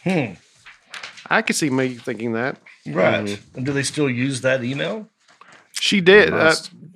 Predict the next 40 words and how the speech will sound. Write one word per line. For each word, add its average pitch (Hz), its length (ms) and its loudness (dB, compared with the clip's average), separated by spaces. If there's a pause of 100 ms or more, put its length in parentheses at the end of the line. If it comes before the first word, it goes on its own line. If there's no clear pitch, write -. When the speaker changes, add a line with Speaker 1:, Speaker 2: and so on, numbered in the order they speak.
(120)
Speaker 2:
there 143 120 2
was 139 120 2
more. 143 220 6
She - 160 -4
said, 135 180 -4
"Yeah, 139 200 2
they 120 100 0
all 135 160 4
still 127 180 -4
have 123 220 -2
it." 135 180 -6
Speaker 1:
Yeah. 160 320 0 (220)
So, 117 360 -4 (640)
so 143 140 0
what 170 220 6
is 185 160 6
it 165 160 0
they're 151 480 4 (400)
wasting 143 520 -4
their 123 120 -4
money 120 380 -6 (100)
on 85 280 -14
if 82 120 -20
they're 101 180 -14
still 156 440 -4
using 135 460 -6
that 117 260 -4
email, 87 600 -10 (560)
and 117 100 -4
if 110 80 -6
they're 113 140 -6
still 135 300 -4
using 120 600 -4
not 127 240 -2
the 110 80 -12
dial-up 107 420 -6
service, 85 360 -12
but - 180 -14
maybe 98 320 -8
a, 76 140 -8